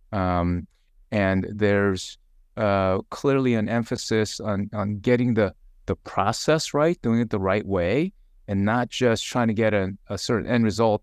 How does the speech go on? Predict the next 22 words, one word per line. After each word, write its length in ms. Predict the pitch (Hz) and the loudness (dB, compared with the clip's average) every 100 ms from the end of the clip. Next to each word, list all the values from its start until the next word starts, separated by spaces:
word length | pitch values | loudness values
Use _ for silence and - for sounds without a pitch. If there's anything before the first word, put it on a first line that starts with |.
| - | -2
and, 200 | 95 92 | -2 -2
and 200 | 101 92 | -4 -6
to 100 | 98 | -8
cheat 340 | - - 113 | -6 -2 -2
to 100 | - | -2
get 300 | 101 127 104 - | 0 2 0 0
there, 180 | 98 | 0
or 160 | 90 104 | 2 -2
to, 280 | 101 107 98 _ _ - | 0 0 0 _ _ -4
to 100 | 113 | 0
not, 380 | 101 120 120 - - - - | 2 2 2 -2 -8 -20 -4
uh, 320 | 113 104 101 101 - | 0 2 2 0 0
go 160 | 131 | 0
through 300 | 123 - 139 | 0 0 2
the 300 | 117 107 101 - | 2 0 -2 -8
right, 680 | 107 113 120 123 120 104 - _ - | -10 -2 4 4 4 -2 -14 _ -4
uh, 320 | 110 101 98 | 0 2 2
mechanics, 720 | 98 113 - 127 113 98 - - | 0 -2 0 0 2 0 -6 -6
uh, 220 | 104 101 | -4 -2
or 200 | 104 110 | -2 0
the 80 | 107 | 2
methods 520 | 123 117 107 101 - | 0 2 0 -2 -6